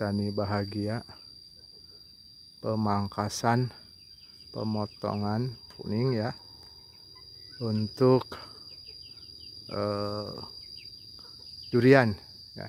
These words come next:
ini durian kami. Nih, ini sudah terjadi lagi pertumbuhan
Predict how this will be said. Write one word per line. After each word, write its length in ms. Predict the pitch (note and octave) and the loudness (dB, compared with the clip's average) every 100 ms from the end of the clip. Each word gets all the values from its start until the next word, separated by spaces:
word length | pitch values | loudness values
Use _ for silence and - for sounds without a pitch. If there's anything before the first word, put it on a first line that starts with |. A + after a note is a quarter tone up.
| A2+ | -6
ini 160 | G#2 | -4
durian 320 | G#2 G#2+ G#2 G#2 | -2 -2 -2 -2
kami. 400 | G2+ G2 G#2 C#3 D3 - - - - - | -2 0 2 0 -2 -14 -20 -20 -18 -10
Nih, 160 | A2 - - - - - - - - | -10 -10 -16 -20 -20 -20 -20 -18 -2
ini 140 | A#2+ | 0
sudah 480 | B2 C3 A2 G#2+ G#2 | 2 2 4 4 2
terjadi 400 | - A2+ A2+ A2 | 0 4 6 6
lagi 320 | A2 A2 A#2 | 4 4 4
pertumbuhan 880 | - A#2 - A2 G#2+ F#2 G#2+ B2 D3 | 2 0 2 2 2 2 2 2 0